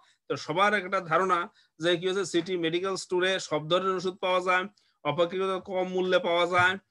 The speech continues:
হ্যাঁ, ইত্যাদি, তাদের ব্যবহার ট্যাবহার ভালো ইত্যাদি। মিষ্টি কিনার কথা হলে কোন-, কোথায় চলে যায়? এশিয়াতে চলে যায়। কিসের জন্য? যে এশিয়ার মিষ্টির মান ভালো, খেতে ভালো, সুন্দর ইত্যাদি ইত্যাদি। কথা বুঝতে পারছো?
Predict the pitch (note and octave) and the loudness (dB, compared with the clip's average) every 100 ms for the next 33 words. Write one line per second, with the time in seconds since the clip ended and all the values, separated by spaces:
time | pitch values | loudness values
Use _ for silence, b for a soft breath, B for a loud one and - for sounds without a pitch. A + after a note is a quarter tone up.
0 | _ _ E3 G#3 D#3 E3 F#3+ F3+ E3+ F3 | _ _ 2 2 2 0 0 2 2 2
1 | D#3 D3+ F3+ A3 F#3 F3 E3 F3+ F#3 F#3 | 2 2 0 -2 0 2 2 2 0 2
2 | E3+ C3 G#2+ C3 E3 G3 F#3 F#3+ F3+ F3+ | 0 0 -6 -4 -4 -2 -2 0 -2 -2
3 | F#3+ F#3+ G#3+ F#3+ F#3+ F#3+ F#3 F#3 F3 D#3 | -4 -4 -6 -8 -4 0 0 2 2 2
4 | E3 E3 G3 F3+ D3+ C#3+ C3 C3 C3+ F#3+ | 2 2 -2 0 -2 -2 -2 -2 -2 0
5 | G3 F#3 E3+ C#3+ B2 b b D#3 E3+ F3 | 0 0 -2 -4 -6 b b 0 2 2
6 | F#3+ F#3+ F3 F3 F#3 E3+ D#3+ D#3 A#2 C#3+ | 2 0 2 -2 -2 0 2 2 2 2
7 | D3 A2+ _ _ - D#3+ F3 D#3 E3+ F#3+ | 0 -2 _ _ -4 0 0 0 -2 -2
8 | F3+ D#3+ D#3+ E3+ E3+ E3 D#3+ D#3+ - B2+ | -4 -2 0 2 0 -4 -6 -6 -6 -6
9 | G#2+ _ _ _ _ B2 D3 D#3+ G#3 G3 | -8 _ _ _ _ -4 -4 0 0 0
10 | A3 | -2